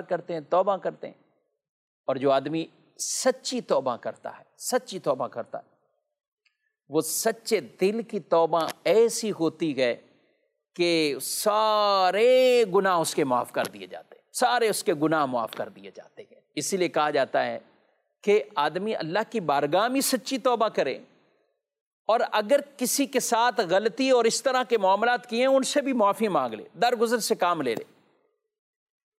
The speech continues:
کسی نے آپ کے ساتھ کچھ کیا تو آپ اسے معاف کر دیں، اور اگر آپ نے کسی سے معافی طلب کرنی تو طلب کیجئے، ان سے معافی مانگیے۔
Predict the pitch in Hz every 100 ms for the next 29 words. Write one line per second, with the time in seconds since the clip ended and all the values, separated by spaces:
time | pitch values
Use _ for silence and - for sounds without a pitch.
0 | _ _ - 208 220 180 143 165 180 -
1 | 202 196 170 - 175 - 170 180 202 220
2 | 196 196 185 254 226 196 190 - 165 -
3 | - _ - 170 180 190 - 170 214 226
4 | - 143 131 214 262 262 269 247 240 208
5 | 202 220 214 196 202 - 170 180 233 233
6 | - 180 202 165 185 170 220 208 120 -
7 | _ _ _ _ _ _ _ _ _ -
8 | 151 156 180 131 127 - 175 196 - _
9 | - 135 139 160 139 107